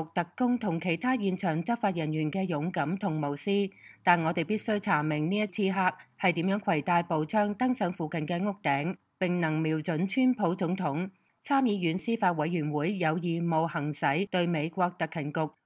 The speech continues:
國土安全部同聯邦調查局嘅管轄權同監督權，以查明呢一嚴重問題。雖然國會山嘅好多資深共和黨人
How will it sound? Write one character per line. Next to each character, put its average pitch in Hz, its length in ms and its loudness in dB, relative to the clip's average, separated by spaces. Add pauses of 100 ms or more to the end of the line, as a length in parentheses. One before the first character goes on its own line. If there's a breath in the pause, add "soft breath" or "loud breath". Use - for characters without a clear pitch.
國 185 220 2
土 185 200 2
安 220 200 0
全 160 240 0
部 156 380 2
同 175 240 0
聯 165 180 0
邦 240 260 0
調 170 200 -2
查 170 180 -2
局 170 120 -2
嘅 175 280 -2
管 175 240 -2
轄 202 140 -2 (100)
權 160 260 -2
同 160 280 -2
監 226 240 0
督 220 160 -2
權， 151 280 -2 (200 soft breath)
以 185 180 4
查 190 220 2
明 160 240 0
呢 226 100 0
一 233 60 2
嚴 165 280 -2
重 165 220 -2
問 160 160 0
題。 147 400 0 (420 soft breath)
雖 294 140 4
然 196 200 2
國 202 220 0
會 185 220 -2
山 247 280 0
嘅 214 140 0
好 175 240 0
多 226 220 2
資 233 280 -2
深 233 220 0
共 170 220 -2
和 151 120 0
黨 156 240 -2
人 151 240 0